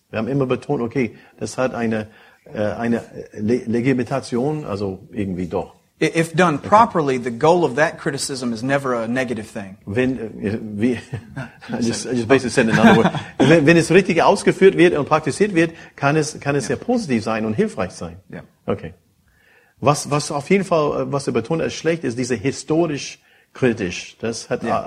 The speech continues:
Speaker 1: alles so, quasi alles in Frage gestellt, ja. Mm-hmm.
Speaker 2: Okay, you may be wondering why I spent so much time on the Enlightenment.
Speaker 1: Vielleicht habt ihr, fragt ihr euch, äh, warum habe ich so viel Zeit hier mit der Aufklärung verbracht?
Speaker 2: And, and left out the,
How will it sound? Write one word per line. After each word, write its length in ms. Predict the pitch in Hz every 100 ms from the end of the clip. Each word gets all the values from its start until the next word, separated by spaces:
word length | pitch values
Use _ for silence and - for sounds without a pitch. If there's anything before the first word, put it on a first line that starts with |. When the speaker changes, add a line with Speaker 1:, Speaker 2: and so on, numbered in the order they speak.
| 113
Speaker 1:
alles 180 | 113 110
so, 120 | 107
quasi 340 | - 120 113
alles 240 | 101 135 135
in 100 | 98
Frage 260 | 101 90
gestellt, 340 | 87 - 85 80
ja. 160 | - 117 - - - _ _ _ _
Mm-hmm. 240 | 90 110 - _ _ _ _ _ _ _ _ - _ _
Speaker 2:
Okay, 320 | - 170 147 95 92 - -
you 180 | 156 170
may 180 | 214
be 120 | 233 196
wondering 440 | 185 202 170 143
why 220 | 143 139
I 20 | 139
spent 280 | - 151
so 120 | 135 165
much 200 | 143 -
time 220 | 151 147
on 120 | 135
the 60 | 123
Enlightenment. 560 | 117 131 113 104 90 - - _ _ - _ _ _ -
Speaker 1:
Vielleicht 380 | 110 147 151 165
habt 200 | 170 160
ihr, 200 | 156 151 131 120 113 113 113 - -
fragt 360 | - 143 147
ihr 100 | 175
euch, 300 | 190 156 147
äh, 240 | 135 127 127 - -
warum 220 | - 143 151
habe 140 | 139
ich 60 | 131
so 100 | 147
viel 160 | 147
Zeit 320 | - 170 220 -
hier 140 | 135
mit 160 | 120 117
der 120 | -
Aufklärung 520 | 143 170 - 117 101
verbracht? 580 | - 92 95 90 - -
Speaker 2:
And, 300 | - 147 135
and 180 | 143 135
left 280 | 147 180 180
out 180 | 175 156
the, 240 | 151 135